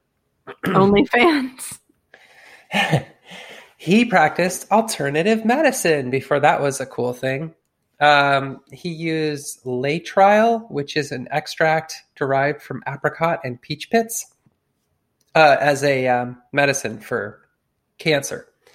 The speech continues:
Speaker 1: So what he'd do is he'd get the peach pit juice and he'd inject it in you and say, "How's your cancer?" And people are like, "Great, great." And then they die, right?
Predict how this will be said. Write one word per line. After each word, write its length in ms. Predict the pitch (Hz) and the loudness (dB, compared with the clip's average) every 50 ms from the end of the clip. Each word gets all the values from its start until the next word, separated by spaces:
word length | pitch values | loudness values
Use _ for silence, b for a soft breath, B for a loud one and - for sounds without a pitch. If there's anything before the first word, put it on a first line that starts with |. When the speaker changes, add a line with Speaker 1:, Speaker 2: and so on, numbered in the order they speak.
| b b b b b b b b b b b b b b b | b b b b b b b b b b b b b b b
Speaker 1:
So 260 | - - - - 160 151 | -12 -4 2 4 4 6
what 120 | 147 147 | 6 4
he'd 120 | 151 143 | 2 0
do 140 | - 165 156 | 2 4 4
is 120 | 151 143 143 | 4 2 0
he'd 220 | 151 - - - | -6 -10 -10 -12
get 140 | 151 143 - | -12 -12 -12
the 60 | - | -14
peach 320 | - - 220 208 - - | -12 -8 -10 -8 -8 -6
pit 220 | - 156 - - - | -4 -4 -4 -4 -8
juice 360 | - 135 131 127 123 - - | -8 -8 -6 -6 -8 -8 -8
and 140 | 139 131 135 | -8 -6 -6
he'd 140 | 127 120 127 | -6 -6 -6
inject 460 | 120 120 117 - 165 160 - - 147 | -8 -8 -2 0 0 0 0 -2 -4
it 100 | 139 131 | -4 -4
in 160 | 131 120 127 | -4 -4 -4
you 200 | 123 123 120 117 | -4 -4 -4 -4
and 140 | 113 123 120 | -6 -8 -8
say, 200 | - - 127 117 | -6 -6 -6 -4
"How's 220 | - 135 131 127 135 | -4 -6 -4 -4 -8
your 80 | 127 | -8
cancer?" 460 | - - 180 180 165 175 - 143 127 | -4 -2 0 0 0 0 -2 -4 -6
And 100 | 120 110 | -6 -6
people 240 | - 139 139 139 143 | -6 -8 -6 -4 -2
are 80 | 143 139 | 0 0
like, 240 | 143 143 135 - - _ _ _ _ | 0 0 -2 -4 -8 _ _ _ _
"Great, 460 | - - 226 240 240 233 226 208 220 220 | 0 2 2 4 4 4 2 0 0 2
great." 200 | 226 220 202 - | 4 4 4 2
And 100 | 139 139 | 0 -2
then 120 | 139 131 | -4 -2
they 100 | 131 120 | -2 -4
die, 320 | 107 - 131 123 117 101 | 0 2 2 2 2 0
right? 300 | 92 - 123 131 135 - | -2 -2 -2 -2 -4 -4